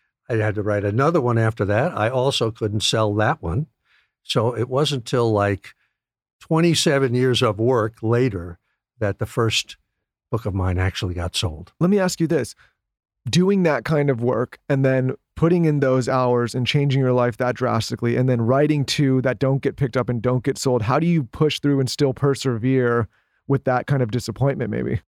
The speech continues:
Speaker 1: You know, there were times along the way, Michael, where I tried to go straight,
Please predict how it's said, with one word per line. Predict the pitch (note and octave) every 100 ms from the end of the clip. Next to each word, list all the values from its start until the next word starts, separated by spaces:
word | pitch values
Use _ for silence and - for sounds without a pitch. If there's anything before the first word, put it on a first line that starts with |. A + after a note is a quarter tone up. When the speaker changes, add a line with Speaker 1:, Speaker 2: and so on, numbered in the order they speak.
| _ _ -
Speaker 1:
You |
know, | C3+
there | C3
were | B2+ A#2+
times | - F#3 G#3 G3 E3+ - - _ _ _
along | C3 C#3 C#3
the | C3
way, | C3 A#2
Michael, | G#2+ G#2+ B2
where | A2+ A2+
I | A#2 A2+ A2 G#2+ G#2 - _ _ _ _ -
tried | - C3 C#3 D3+
to | E3+
go | C#3 D3+
straight, | D3+ - D3 D3+ F3+ -